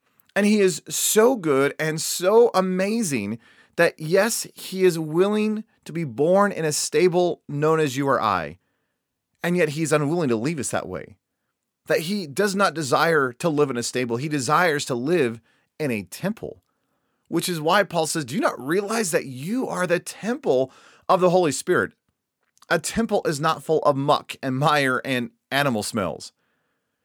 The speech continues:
That while God is birthed in a stable known as us, he is growing and maturing and sanctifying us in godliness so that we become a holy dwelling place for the God of the universe.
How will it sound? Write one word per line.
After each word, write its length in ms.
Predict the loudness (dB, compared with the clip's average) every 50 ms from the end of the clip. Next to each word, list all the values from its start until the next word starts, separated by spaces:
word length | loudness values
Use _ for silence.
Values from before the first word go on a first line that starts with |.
| _ -2
That 220 | 0 0 0 0
while 640 | -4 -4 2 4 4 4 4 4 2 0 -4 -6 -10 -8
God 220 | -2 -2 0 0 0
is 160 | -2 -4 -6
birthed 580 | -10 -6 -2 -2 0 0 -2 -4 -8 -14 -20 _ _ _ -8
in 100 | -6 -6
a 60 | -6
stable 420 | -6 -6 -2 0 0 0 0 0
known 200 | -2 -2 -4 -6
as 120 | -6 -4 -4
us, 320 | -6 -6 -6 -8 -14 -16 _ _ _ _ _ _ _ _ _ _ _
he 220 | -12 -4 2 2
is 140 | 2 2 2 -6 -6
growing 500 | -2 2 4 4 4 4 2 0 0 0
and 120 | 0 0 0
maturing 560 | 0 -2 -2 -6 -4 -2 -2 -2 -2 -4 -4
and 140 | -6 -6 -4
sanctifying 840 | -4 -4 -2 0 0 0 2 0 -2 0 2 0 0 0 0 -2
us 240 | -4 -6 -6 -8 -12 _ _ _ _ _ _ _ _ _ _ _ _ -4
in 160 | -4 -4 -2
godliness 720 | 0 2 4 4 2 2 0 -2 -2 -2 -2 -4 -6 -10 _ _ _ -12
so 460 | -8 -4 -2 -2 2 4 4 4 6
that 220 | 6 2 2 2
we 120 | 0 -2 -2
become 340 | -4 -6 -4 -4 -6 -4 -2
a 120 | 0 0
holy 640 | 0 -2 -4 -6 -4 -2 0 0 2 0 -2 -2 -6
dwelling 560 | -10 -8 -4 0 2 2 2 2 0 -2 -4
place 540 | -4 -2 2 2 2 2 2 -2 -6 -8 -12 _ _ _ _ _ _ _ _ _ _ _
for 180 | _ -6 -2 -2
the 100 | -2 -2
God 460 | -2 -2 0 0 2 2 2 0 0
of 240 | 2 0 0 0 0
the 120 | -2 -4
universe. 840 | -4 -6 -8 -6 -6 -4 -4 -4 -4 -6 -8 -10 -10 -14 -18 -18